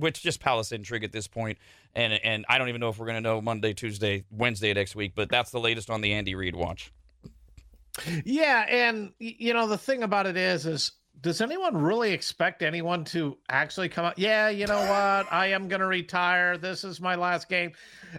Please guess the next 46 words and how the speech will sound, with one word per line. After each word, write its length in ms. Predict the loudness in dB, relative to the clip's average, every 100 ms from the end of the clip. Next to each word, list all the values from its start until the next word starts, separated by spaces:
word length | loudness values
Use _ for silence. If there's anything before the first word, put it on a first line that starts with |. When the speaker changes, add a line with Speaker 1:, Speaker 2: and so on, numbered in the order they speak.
| -4
Speaker 2:
I, 100 | -2 -2 0
I, 300 | 2 2 0 0
I 120 | 0
know 220 | 0 -2
we 200 | -2 0
all 160 | 2 0
talk 320 | 0 -2 -2
about 260 | -2 0 -2
it 60 | -4
in 40 |
this 160 | -8 -4
meeting, 260 | -4 -2 -2
and 100 | -2
it's 140 | -2
a 60 | -4
great 560 | -4 -2 2 0 -2 _
conversation 960 | -6 0 0 0 -4 -4 -4 -2 -4 -6
piece, 560 | -4 0 0 0 -2 -6 _ -20 _ _ _ _ -10 -6
but 260 | 2 2 2 2
I'll 160 | 0
be 160 | 2 2
honest 360 | 2 0 -2
with 200 | -4 -2
you, 80 | 0
and 320 | 2 0 -2
this 240 | -2 -2 -4
is 300 | -6 -6 -10
bad 440 | -10 -2 2 4 4
on 240 | 2 0
me, 340 | -2 -2 -4 -8 _ _ _ _ _ 0
I 160 | 2
get 200 | 0 -6
kinda 360 | -6 -2 0 0
tired 440 | -2 0 2 2
of 100 | 0
the 100 | -4
questions 500 | -6 -2 -2 -2 -8
that 80 | -6
get 220 | -4 -4 -4
asked 400 | 0 0 0 -4
during 240 | -4 -4 -4
the 80 |
Super 340 | -6 -4 -4 -4
Bowl. 420 | -2 0 0 -2
You 200 | -4 -2
know, 260 | 0 0 -2